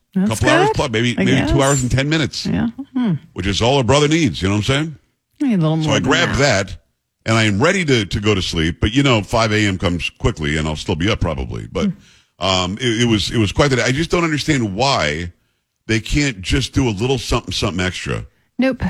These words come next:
Speaker 1: I ever
Speaker 2: For
Speaker 1: noticed,
Speaker 2: comfort for the people.
Speaker 1: and I've seen it on some planes or people, they with, you know, recording with their phones, and somebody will put their seat back, and the people behind them will lose it.
Speaker 2: Yes.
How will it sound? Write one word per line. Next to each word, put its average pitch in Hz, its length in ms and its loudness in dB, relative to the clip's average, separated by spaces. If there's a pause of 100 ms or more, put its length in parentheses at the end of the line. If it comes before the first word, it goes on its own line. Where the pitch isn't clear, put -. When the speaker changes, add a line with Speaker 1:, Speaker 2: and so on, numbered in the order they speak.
(800)
Speaker 1:
I 233 80 4
ever 311 200 4
Speaker 2:
For 254 80 4
Speaker 1:
noticed, 226 320 4
Speaker 2:
comfort 107 160 2
for 120 60 4
the 98 100 2
people. 85 360 0
Speaker 1:
and 220 120 4
I've 208 220 2
seen 202 260 2
it 190 140 2
on 170 320 2
some 175 300 2
planes 170 360 0
or 165 60 2
people, 165 340 0
they 160 160 2
with, 165 280 -2 (180)
you 180 100 0
know, 180 60 2
recording 165 480 0
with 156 100 0
their 156 120 2
phones, 160 560 0 (100)
and 180 400 -2
somebody 185 440 -2
will 170 140 -2
put 202 340 -4
their 202 140 0
seat 180 380 -2
back, 165 500 0
and 180 140 2
the 180 60 0
people 185 380 0
behind 165 480 2
them 226 340 2
will 156 300 2
lose 143 320 0
it. - 140 -4 (1400)
Speaker 2:
Yes. 98 360 0